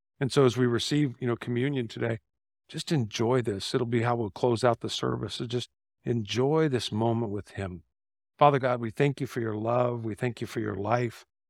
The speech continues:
We thank you for the outpouring of your Spirit. And we look at the, the church there at Pentecost, that, God, you not only save people, but Lord, you, you fill people with your presence. You fill people with your power. And Lord, I pray today for your church. I pray for this church that, God, you'd fill us up,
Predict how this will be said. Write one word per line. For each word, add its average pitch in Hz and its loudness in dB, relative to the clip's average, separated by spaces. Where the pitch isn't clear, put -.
We 123 -4
thank 147 2
you 123 -4
for 123 0
the 104 -6
outpouring 131 0
of 107 -2
your 104 -6
Spirit. 135 2
And 117 -4
we 107 -2
look 127 -2
at - -6
the, 104 -6
the 120 -6
church - -2
there 139 2
at 107 -6
Pentecost, 135 -2
that, 127 -4
God, 131 0
you 123 -2
not 127 2
only 117 -2
save 156 2
people, 113 -6
but 120 -8
Lord, 123 -2
you, 107 -6
you 120 -8
fill 135 2
people 120 -4
with 107 -4
your 110 -2
presence. 113 -4
You 131 -10
fill 143 2
people 127 -2
with 110 -2
your 110 -4
power. 123 0
And 127 -2
Lord, 139 6
I 120 2
pray 143 0
today 123 0
for 113 -10
your 110 -4
church. 139 -4
I 113 -4
pray 135 -2
for 117 -6
this 143 -2
church - -8
that, 117 -4
God, 120 0
you'd 107 -6
fill 127 0
us - -6
up, 120 -2